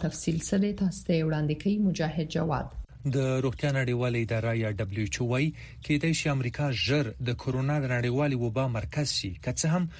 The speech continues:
Speaker 2: ولسمشر ډانلډ ټرمپ وایي چې دی غواړي په امریکا کې ژوند په څو اونیو کې بیرته سم شي. د دبلیو ایچ او ویاند مارګریت هریس وایي، د نهه یا سه شنبې د ورځې پنځه اتیا فیصده د کورونا نوې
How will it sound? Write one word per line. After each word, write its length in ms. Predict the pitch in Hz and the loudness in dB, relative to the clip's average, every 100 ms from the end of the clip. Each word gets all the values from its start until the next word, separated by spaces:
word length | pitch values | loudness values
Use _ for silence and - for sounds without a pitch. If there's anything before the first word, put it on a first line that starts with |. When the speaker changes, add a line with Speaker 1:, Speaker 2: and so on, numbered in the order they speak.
| - - | -16 -4
Speaker 2:
ولسمشر 540 | 131 127 - 165 156 139 | 0 0 0 0 2 2
ډانلډ 220 | 135 127 - | 0 0 0
ټرمپ 220 | 147 143 | 0 2
وایي 120 | 143 147 | 0 2
چې 320 | 160 160 147 123 | 0 0 0 2
دی 80 | 147 | 2
غواړي 260 | 110 104 98 98 | 2 0 -2 -4
په 100 | 107 | -4
امریکا 300 | 104 113 139 - | -4 -2 -4 -2
کې 320 | 135 107 98 | -2 0 0
ژوند 320 | 131 165 165 | 2 2 2
په 140 | 123 - | -2 -2
څو 160 | 160 | 0
اونیو 240 | 139 147 113 | 2 2 0
کې 120 | - 113 | -2 -2
بیرته 240 | 147 104 - | -2 -4 -4
سم 100 | 95 - | -4 -4
شي. 160 | - - - - - - - 135 | -4 -8 -14 -16 -16 -10 -2 2
د 260 | 139 139 156 | 4 4 4
دبلیو 260 | 147 147 143 | 4 4 4
ایچ 160 | - | 2
او 80 | 151 139 | 2 2
ویاند 480 | 127 143 143 135 139 135 143 127 | 2 2 2 2 0 0 -2 0
مارګریت 580 | 117 123 139 139 - - - | 2 2 2 0 -4 -4 0
هریس 400 | 143 135 127 - 139 | 2 4 2 2 2
وایي، 180 | 127 143 139 - - - - 139 | 2 2 0 -6 -16 -16 -8 0
د 40 | 135 139 139 135 | 2 4 4 2
نهه 260 | 160 151 156 | 2 2 2
یا 60 | 143 | 2
سه 160 | - 151 | 2 2
شنبې 260 | - 135 143 | 2 2 2
د 100 | 131 | 2
ورځې 260 | 120 139 143 - | 2 2 0 -2
پنځه 320 | - 120 110 139 | -2 -2 0 0
اتیا 180 | 127 127 120 | 0 -2 -2
فیصده 440 | 123 110 - 139 139 127 | 0 0 2 2 2 0
د 80 | 113 - | -2 -2
کورونا 280 | 113 117 127 120 | -2 0 2 2
نوې 180 | 165 | 2